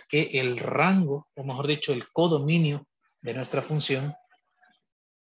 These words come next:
sean los complejos.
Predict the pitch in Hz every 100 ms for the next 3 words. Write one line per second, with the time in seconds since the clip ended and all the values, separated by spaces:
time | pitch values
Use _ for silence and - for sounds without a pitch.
0 | _ _ _ _ - - 156 139 127 117
1 | 117 117 117 117 - 131 165 196 135 -
2 | -